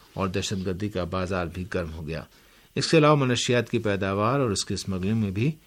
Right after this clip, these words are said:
بے پناہ اضافہ ہو گیا اور یہ ایسی صورت میں کہ افغان حکام اور عوام ہمیشہ سے ہی اپنے ملک سے غیر ملکی افواج کے انخلا کا پرزور مطالبہ کرتے رہے ہیں۔ ہندوستان میں گرین فنگس کا پہلا کیس سامنے آ گیا۔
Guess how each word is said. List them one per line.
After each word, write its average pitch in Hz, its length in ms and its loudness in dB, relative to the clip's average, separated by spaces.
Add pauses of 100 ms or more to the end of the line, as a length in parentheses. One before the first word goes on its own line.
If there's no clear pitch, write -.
(240)
بے 104 140 2
پناہ 117 380 0 (200)
اضافہ 92 380 -2
ہو 76 220 -8
گیا 71 180 -6 (440)
اور 110 140 2
یہ 127 80 8
ایسی 127 200 4
صورت 151 320 2
میں 165 140 2
کہ 185 80 2
افغان 113 300 2
حکام 104 340 -2
اور 92 80 -2
عوام 101 320 0
ہمیشہ 92 380 -2
سے 101 160 -6
ہی 117 80 0
اپنے 107 180 -4
ملک 101 240 -2
سے 78 240 -4 (460)
غیر 117 240 4
ملکی 113 300 4
افواج 98 380 -2
کے 101 80 -4
انخلا 95 320 -4
کا 90 140 -8
پرزور 90 560 -4
مطالبہ 82 540 -6 (120)
کرتے 87 300 -10
رہے 73 80 -14
ہیں۔ 82 240 -14 (2000)
ہندوستان 180 540 10
میں 208 120 10 (100)
گرین 170 300 8
فنگس 143 480 4
کا 151 120 4
پہلا 123 320 4
کیس 110 320 0
سامنے 90 280 2
آ 78 140 -2
گیا۔ 65 140 -8